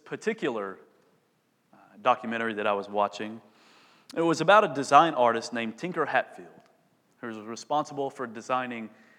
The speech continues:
Air Jordans. Maybe you've heard of these, their shoes. In the, in the midst of the show, they asked Tinker where he drew his inspiration from.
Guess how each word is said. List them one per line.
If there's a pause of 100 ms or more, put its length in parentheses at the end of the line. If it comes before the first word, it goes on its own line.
(180)
Air
Jordans. (600)
Maybe
you've
heard
of
these, (100)
their
shoes. (2500)
In
the,
in
the
midst
of
the
show, (140)
they
asked
Tinker (680)
where
he
drew
his
inspiration (300)
from.